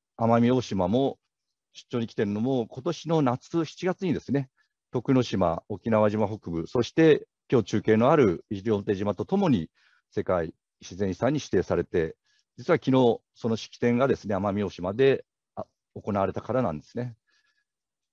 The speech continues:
まあ、今日はどんな自然をそれぞれの地域から紹介してもらえるのか、また皆さんと一緒にいろいろ分かち合えるのか楽しみですけれども、まあ、実は自然と触れ合うのには、決してそういっ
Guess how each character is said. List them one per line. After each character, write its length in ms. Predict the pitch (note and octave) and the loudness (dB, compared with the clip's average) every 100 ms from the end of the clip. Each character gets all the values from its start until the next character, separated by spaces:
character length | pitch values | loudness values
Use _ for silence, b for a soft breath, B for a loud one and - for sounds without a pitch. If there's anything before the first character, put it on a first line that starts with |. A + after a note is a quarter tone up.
| _ _ _ _ _ _ _ | _ _ _ _ _ _ _
ま 120 | C3 | 0
あ、 40 | - | 4
今 100 | F3 | 6
日 60 | |
は 140 | C#3+ G#2 - - | 6 4 -2 0
ど 140 | D#3+ | 4
ん 40 | |
な 60 | D#3+ | 6
自 140 | C3+ A#2+ | 4 4
然 260 | A#2+ A#2+ | 4 4
を 220 | C#3 C#3 | 4 2
そ 100 | - | 0
れ 80 | A#2 | -2
ぞ 120 | A2 | -2
れ 140 | G#2 F2+ | -2 -2
の 120 | D#2+ | -4
地 180 | - G#2 | -8 -12
域 100 | - | -4
か 100 | E2+ | -4
ら 40 | |
紹 220 | D#2+ F2+ | -2 -4
介 180 | E2 F2+ | -2 -2
し 60 | - | -2
て 80 | F2 | -2
も 100 | G2 | 0
ら 60 | |
え 40 | F#2 | 0
る 60 | |
の 80 | F2 | -2
か、 180 | - D2+ | -8 -10
ま 80 | G2+ | -4
た 100 | A#2 | 2
皆 180 | A2 A#2+ | 4 4
さ 140 | A#2 | 2
ん 60 | G2 | 0
と 80 | F#2+ | -2
一 60 | |
緒 180 | - D3+ | 0 0
に 260 | E3+ D#3 - _ _ - | 2 0 -2 _ _ -2
い 80 | |
ろ 120 | G#2 G2+ | 2 2
い 40 | |
ろ 80 | G2+ | 2
分 80 | G2 | 0
か 120 | A2 | 0
ち 100 | - | 0
合 60 | G#2 | 0
え 40 | |
る 40 | G2 | 0
の 120 | E2+ | -4
か 240 | E2 D2 - _ | -8 -8 -12 _
楽 160 | G#2 G#2+ | -2 0
し 120 | A2+ | 0
み 80 | F2 | 0
で 80 | |
す 100 | F2 | -2
け 60 | - | -4
れ 80 | D#2 | -4
ど 100 | F2 | 0
も、 280 | G#2+ G2 - b b b _ - | 2 0 -2 b b b _ -2
ま 140 | E3 | 0
あ、 20 | |
実 180 | B2+ E3 | 0 2
は 100 | G3 | 2
自 120 | - | 2
然 180 | C#3 E3 | -2 -2
と 100 | E3 | -2
触 120 | D#3 | 0
れ 80 | F3+ | 0
合 120 | F#3 | 0
う 60 | F#3 | 0
の 120 | B2 | -2
に 100 | G2+ | -2
は、 240 | G#2+ G2+ - _ | 0 -2 -4 _
決 160 | B2 - | -10 -6
し 40 | |
て 100 | D#3 | -6
そ 160 | C#3 | -4
う 40 | |
い 20 | |
っ 40 | B2 | -4